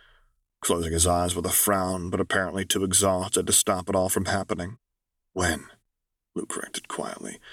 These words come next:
though how much he believed that himself, Zev wasn't too sure of. Luke continued applying the spray until he was apparently satisfied with what he saw,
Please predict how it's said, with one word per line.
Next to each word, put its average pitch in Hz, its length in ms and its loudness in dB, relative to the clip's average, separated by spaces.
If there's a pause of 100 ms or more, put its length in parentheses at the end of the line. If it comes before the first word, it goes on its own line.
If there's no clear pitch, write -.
(680)
though 87 100 2
how 82 200 0
much 82 240 2
he 101 80 4
believed 90 480 4
that 90 160 4
himself, 95 580 4
Zev 95 340 4
wasn't 90 300 4
too 95 140 2
sure 101 360 2
of. 90 320 -8 (1000)
Luke 85 380 -4
continued 85 540 0
applying 87 520 -2
the 82 80 2
spray 101 500 2
until 92 300 -2
he 92 80 2
was 87 120 4
apparently 92 460 0
satisfied 95 720 2
with 85 80 -6
what 95 160 2
he 98 80 2
saw, 107 440 4